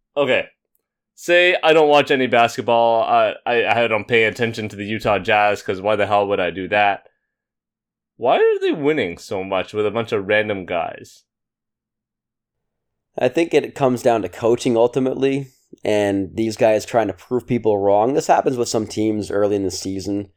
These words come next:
Speaker 2: I think the, the benchmark usually is around twenty games where you get a good idea as to whether a team is good or not. And obviously we haven't reached that point yet. So will they get through the next ten games and still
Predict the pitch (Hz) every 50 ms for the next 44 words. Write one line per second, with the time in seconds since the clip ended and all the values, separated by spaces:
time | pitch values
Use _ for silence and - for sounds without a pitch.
0 | _ _ _ _ _ _ _ - 127 139 160 165 - - - 139 131 - - 107
1 | 92 104 117 117 110 - - 117 107 101 98 95 - 107 107 104 98 98 104 104
2 | 98 92 98 101 98 95 92 - - 113 104 101 98 95 - 101 98 98 98 98
3 | 95 87 95 92 92 95 95 90 87 101 95 92 92 90 92 95 95 92 92 87
4 | - - 95 90 92 92 90 90 87 87 - 107 98 90 85 78 78 - 98 95
5 | 98 101 104 104 104 104 104 - _ _ _ _ _ _ _ _ _ _ - 92
6 | 92 92 95 92 95 90 92 - 92 98 98 95 87 87 90 90 90 - 87 80
7 | 85 85 - 98 101 - 107 104 107 104 - _ _ _ _ _ _ _ _ _
8 | _ _ - - 107 98 95 92 92 90 87 - - _ 131 120 117 113 120 113
9 | 117 110 - - 110 113 113 107 - - - 117 110 110 98 104 101 104 107 110
10 | 110 101 101 98 92 - - 110 107 101 101 101